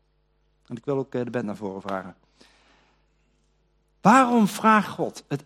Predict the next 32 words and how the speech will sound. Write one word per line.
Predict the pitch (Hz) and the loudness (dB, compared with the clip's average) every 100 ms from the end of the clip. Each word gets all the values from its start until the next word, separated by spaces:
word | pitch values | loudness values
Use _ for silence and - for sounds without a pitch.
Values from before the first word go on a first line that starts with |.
| _ | _
allereerste, | 190 208 208 202 165 139 - 90 _ _ - | 2 2 2 2 2 0 -6 -12 _ _ -10
het | 135 - | -10 -4
allerbeste | - 220 180 170 - 160 | 4 6 8 4 2 -2
van | - | -2
jou? | 120 95 92 _ _ _ _ - | -4 -6 -8 _ _ _ _ 2
Dat | 165 170 | 4 6
jij | 180 | 6
met | 196 190 - - _ - | 8 6 4 -18 _ 4
heel | - 302 320 | 8 10 10
je | 285 | 8
hart, | 262 269 185 - - _ - | 10 6 4 -6 -16 _ -2
met | 170 | 2
heel | 170 277 302 | 8 8 8
je | 277 220 | 6 4
verstand, | 233 - 262 208 - - - | 2 6 6 6 0 -12 -2
met | 175 - - | -2 0 6
al | 262 285 | 8 10
je | 294 277 | 8 4
kracht, | 247 262 196 185 - - | 8 8 8 2 -12 0
met | 175 - | 0 4
alles | - 302 311 233 | 8 8 8 6
in | - 277 294 269 | 4 4 6 8
je | 220 | 8
achter | 254 214 214 | 8 6 4
hem | 226 240 | 4 6
aangaat. | 247 233 160 135 | 6 6 4 2
Waarom | 226 226 | 2 0
vraagt | 214 220 214 | 2 2 2
hij | 165 | -2
dat | 127 - | -4 -8
van | |
jou? | 104 | -16